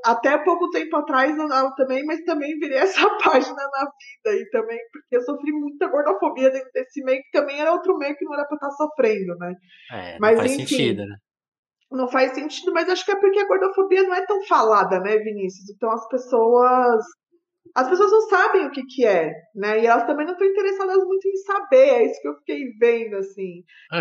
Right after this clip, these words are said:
Speaker 2: porque
Speaker 1: É.
Speaker 2: é, é martelado em todo lugar o tempo todo, né? Assim,
Speaker 1: O tempo
Speaker 2: e,
Speaker 1: todo.
Speaker 2: e como você falou, tem essas, essas sutilezas, né? Tipo assim, não existe uma roupa.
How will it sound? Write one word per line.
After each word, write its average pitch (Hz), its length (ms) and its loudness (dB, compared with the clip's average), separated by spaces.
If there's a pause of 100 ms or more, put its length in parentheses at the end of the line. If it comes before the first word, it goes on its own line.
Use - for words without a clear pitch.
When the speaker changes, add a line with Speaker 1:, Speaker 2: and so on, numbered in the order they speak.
(160)
Speaker 2:
porque 220 180 8
Speaker 1:
É. - 260 -2
Speaker 2:
é, 117 220 -4
é - 20 2
martelado 123 540 0
em 175 120 -6
todo 165 280 0
lugar 135 320 2
o 139 40 -4
tempo 165 300 -12
todo, 120 340 -6
né? 104 140 -14
Assim, 104 320 -18
Speaker 1:
O 254 140 -4
tempo 262 180 -4
Speaker 2:
e, 403 240 -8
Speaker 1:
todo. 269 640 -2
Speaker 2:
e - 20 -20
como 131 160 -4
você 139 140 -4
falou, 151 320 2
tem 127 180 -6
essas, 127 300 -6
essas - 380 -8
sutilezas, 139 640 -4
né? 117 80 -10
Tipo - 120 -20
assim, 113 320 -14
não 120 140 -12
existe 120 260 -10
uma 143 160 -4
roupa. 113 600 -12